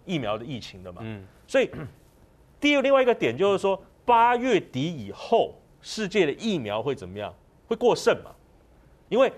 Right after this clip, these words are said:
Speaker 1: 现在很多人都在讲说，啊，美国为什么订疫苗不来？那是商业活动。美国政府提供疫苗给台湾是外交活动，这两个是不同层次的东西。
Speaker 2: <clears throat>
Speaker 1: 商业的东西在八月底后就会开放，一定买得到。
Speaker 2: 嗯。
Speaker 1: 台湾这么有钱，一定买得到。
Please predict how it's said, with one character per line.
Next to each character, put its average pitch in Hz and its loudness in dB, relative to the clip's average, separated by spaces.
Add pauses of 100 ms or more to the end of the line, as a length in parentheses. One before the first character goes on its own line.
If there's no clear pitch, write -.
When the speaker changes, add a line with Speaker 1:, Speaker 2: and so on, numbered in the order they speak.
(220)
Speaker 1:
现 262 2
在 247 4
很 156 0
多 208 4
人 202 0
都 214 4
在 214 4
讲 104 -4
说， 160 -2
啊， 226 0
美 175 0
国 165 -2
为 220 6
什 156 -6
么 127 -4
订 190 -4
疫 160 -4
苗 147 -4
不 151 -4
来？ 113 -2
那 196 -4
是 208 0
商 196 -2
业 185 0
活 92 -10
动。 104 -6 (600)
美 143 0
国 185 4
政 220 2
府 110 -12
提 - -8
供 220 2
疫 226 0
苗 131 2
给 117 0
台 110 -4
湾 135 0
是 156 -6
外 165 2
交 139 0
活 120 -2
动， 139 -2
这 240 2
两 165 2
个 113 -4
是 143 -10
不 196 -6
同 147 -4
层 104 -12
次 - -12
的 107 -6
东 240 0 (100)
西。 90 -18 (300)
Speaker 2:
<clears throat> - -20
Speaker 1:
商 247 0
业 269 4
的 165 4
东 175 -2
西 180 -8
在 165 2
八 165 2
月 165 0
底 98 -16
后 113 -4 (540)
就 160 -2
会 135 2
开 117 -2
放， 113 -2 (180)
一 190 -4
定 220 -2
买 127 0
得 113 -6
到。 123 0
Speaker 2:
嗯。 - -10
Speaker 1:
台 143 0
湾 180 -2
这 202 -2
么 185 -2
有 117 0
钱， 123 -8
一 131 -10
定 170 -8
买 113 -8
得 101 -10
到。 113 -4